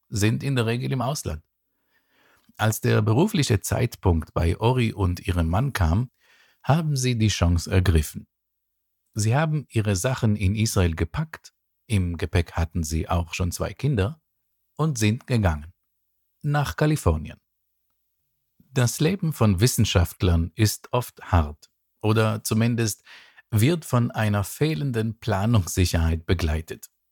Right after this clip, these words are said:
Viele Wissenschaftler werden projektbezogen beschäftigt. Wenn das Forschungsprojekt zu Ende ist, müssen sie ein neues suchen.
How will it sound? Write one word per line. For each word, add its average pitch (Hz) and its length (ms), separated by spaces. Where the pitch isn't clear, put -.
Viele 170 360
Wissenschaftler 110 800
werden 110 400
projektbezogen 95 880
beschäftigt. - 720
Wenn 107 260
das 92 280
Forschungsprojekt 110 880
zu - 100
Ende 131 320
ist, 85 300
müssen 165 320
sie 143 300
ein 120 260
neues 101 380
suchen. 85 380